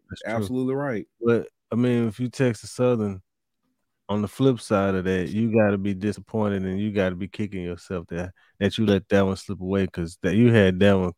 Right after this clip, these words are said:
Speaker 1: firmly in your grasp and you just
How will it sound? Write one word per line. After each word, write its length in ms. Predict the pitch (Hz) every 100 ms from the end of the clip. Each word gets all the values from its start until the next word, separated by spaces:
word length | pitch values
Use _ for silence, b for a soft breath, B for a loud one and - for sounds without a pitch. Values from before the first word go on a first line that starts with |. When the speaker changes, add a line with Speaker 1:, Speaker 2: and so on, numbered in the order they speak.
| _
Speaker 1:
firmly 460 | - 107 104 95 92
in 60 |
your 140 | 90 87
grasp 480 | 90 90 87 85 _ _ _ _ _ _ _
and 160 | 78 87
you 140 | 98
just 560 | 90 90 87 - -